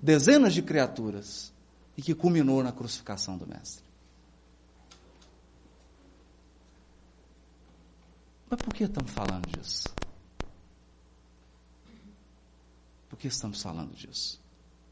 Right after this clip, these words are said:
Porque o reino de Deus, a lei divina, como dizem os Espíritos,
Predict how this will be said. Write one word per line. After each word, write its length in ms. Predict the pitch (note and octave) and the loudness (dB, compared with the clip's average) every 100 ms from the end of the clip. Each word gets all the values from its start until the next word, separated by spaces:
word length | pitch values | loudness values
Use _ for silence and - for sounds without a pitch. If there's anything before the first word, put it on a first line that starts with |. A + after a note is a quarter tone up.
| _ - _ - _ _ _ - - - - - - - - | _ -20 _ -20 _ _ _ -20 -20 -20 -20 -20 -20 -20 -14
Porque 320 | E3+ - A3 | -12 -4 0
o 100 | A3 | 2
reino 420 | F3+ C#3+ A3 G#3 D3+ | 2 0 -2 -2 -4
de 140 | C3 | -8
Deus, 840 | C3 D#3+ C#3+ - - - - - - - - - | -6 -4 -6 -8 -6 -4 -6 -10 -16 -20 -12 0
a 100 | C#3 | 4
lei 260 | C#3 F3 | 6 6
divina, 560 | D3+ C#3+ A#2+ D3+ F#3 C#3 | 4 0 -2 -2 -2 -2
como 240 | - B2+ A#2 | -4 -4 -4
dizem 280 | B2 A#2 A#2 | -4 -6 -8
os 120 | G#2+ | -8
Espíritos, 760 | G#2 - F3 D3+ - A#2 - | -8 -8 -8 -8 -10 -8 -8